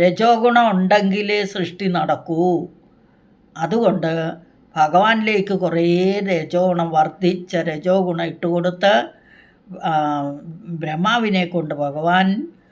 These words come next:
സൃഷ്ടി ചെയ്യാനുള്ള വികാരം, ആ, ഏ, ത്വര അല്ലെങ്കിൽ ആ താല്പര്യം ഉണ്ടാക്കി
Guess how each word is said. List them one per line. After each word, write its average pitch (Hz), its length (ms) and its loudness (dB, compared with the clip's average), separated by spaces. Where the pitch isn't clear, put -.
സൃഷ്ടി 180 380 -4
ചെയ്യാനുള്ള 170 560 0
വികാരം, 180 460 4
ആ, - 20 -4
ഏ, 175 80 -10
ത്വര 180 240 6
അല്ലെങ്കിൽ 175 480 -2
ആ 170 40 -6
താല്പര്യം 190 720 2
ഉണ്ടാക്കി 165 480 -6